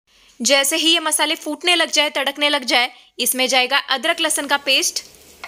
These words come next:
अब इसको अच्छे तरीके से भून के लेना है, जिससे कि इसका जो भी कच्चापन है वो निकल जाए।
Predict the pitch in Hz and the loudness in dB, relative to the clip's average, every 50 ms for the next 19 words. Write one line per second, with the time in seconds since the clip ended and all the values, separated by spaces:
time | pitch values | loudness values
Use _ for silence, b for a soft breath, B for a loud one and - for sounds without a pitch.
0 | - - - - - - - - - - - - - - - - - - - - | -20 -20 -20 -16 -12 -10 -10 -8 -10 -10 -10 -10 -10 -10 -10 -12 -12 -12 -12 -12
1 | - - - - - - - - - - - - - - - - - - - - | -10 -10 -10 -10 -10 -10 -10 -10 -10 -10 -10 -10 -10 -10 -10 -10 -10 -10 -10 -10
2 | - - - 311 277 285 330 - - - 302 269 - - 285 233 294 285 - 285 | -10 -4 -2 -2 0 2 2 0 2 0 -2 0 0 -4 -4 -2 -4 -2 -2 -2
3 | 277 - 285 226 220 240 240 247 240 277 262 254 254 262 262 277 277 311 392 - | -2 -2 -2 -2 -2 -4 -4 -2 -2 0 2 2 2 2 0 0 -2 -2 -2 -4
4 | - - - - - - - - 208 233 233 - 254 247 254 254 - - 269 240 | -10 -10 -10 -12 -10 -10 -10 -4 0 0 2 2 0 -2 -2 -4 -2 -2 -2 -2
5 | - 269 254 247 294 - 254 240 - - 285 269 - 294 285 285 269 294 294 269 | -2 -2 -2 -4 -2 0 0 0 0 0 -2 0 0 -2 -2 0 0 -2 0 0
6 | 294 247 226 214 - 233 226 233 214 262 262 339 | 0 0 0 0 0 0 2 2 2 0 0 0